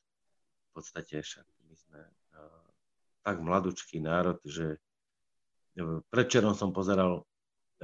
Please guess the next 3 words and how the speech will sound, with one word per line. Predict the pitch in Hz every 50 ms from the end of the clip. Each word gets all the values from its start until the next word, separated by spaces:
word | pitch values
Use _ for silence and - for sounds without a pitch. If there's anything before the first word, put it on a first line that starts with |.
| 92 90 90 87 85
slovenská | 85 - - 120 127 127 131 120 107 - - 107 95
profesorka | - - 123 143 139 - 147 - - 120 113 104 - 113 110 110 107 - _ _ _ _ _ _ _ _ _ _ _ _ _
na | - 101 101 95 95 98 101